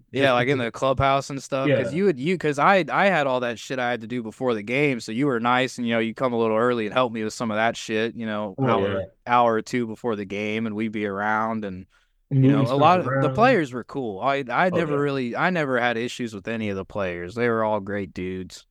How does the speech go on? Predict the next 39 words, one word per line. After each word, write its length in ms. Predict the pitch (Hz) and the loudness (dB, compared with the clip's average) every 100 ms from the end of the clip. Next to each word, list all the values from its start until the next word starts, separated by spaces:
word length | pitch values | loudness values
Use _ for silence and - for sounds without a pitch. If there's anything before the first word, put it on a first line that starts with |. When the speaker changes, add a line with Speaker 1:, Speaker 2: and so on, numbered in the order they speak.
| _ _ _ _ - | _ _ _ _ -2
Speaker 2:
No, 520 | 139 156 156 120 107 | 0 2 2 0 -2
and 340 | 123 127 123 - | -2 -2 -2 -6
a 60 | 131 | -2
lot 240 | 135 214 | 0 2
of, 240 | 170 117 - _ _ _ _ - | 0 -2 -12 _ _ _ _ -6
a 60 | |
lot 160 | 139 175 | -2 0
of 120 | 165 | -2
what 220 | 143 143 | -4 -6
we 280 | 131 123 110 - _ | -4 -6 -6 -14 _
ended 220 | 131 139 131 | 0 2 0
up 220 | - - - - 117 | -4 -12 -20 -20 -8
doing 320 | - 127 127 117 | 2 4 4 2
in 100 | 104 | 0
that 160 | 104 | -4
kind 220 | - 107 95 | -4 -4 -4
of 100 | - | -6
thing 340 | 135 127 110 | -2 0 0
was 180 | 101 92 | -2 -4
just 460 | - 117 113 - - _ | -6 -6 -6 -10 -20 _
moving 320 | 120 120 120 | 0 2 2
stuff 300 | 117 110 101 | -2 -6 -8
around, 720 | - 117 165 165 165 156 139 110 | -6 0 2 2 2 0 -2 -6
getting 240 | 113 113 98 | -8 -8 -8
the 60 | 85 | -12
pitchers 420 | - 160 160 147 127 | -2 -2 0 -2 2
ready. 500 | 143 139 139 135 - _ _ _ _ - | 2 2 0 -2 -8 _ _ _ _ -8
'Cause, 260 | 110 - _ | -8 -10 _
I 60 | 135 | 2
mean, 140 | 139 | 4
a 40 | 127 | 4
lot 180 | 170 226 | 4 2
of 40 | |
the 60 | 127 | 0
time, 300 | - 107 104 | 0 -2 -2
the 80 | |
players 340 | 95 170 185 113 | -2 0 0 0
are 60 | |
just 260 | 98 107 92 | -4 -6 -8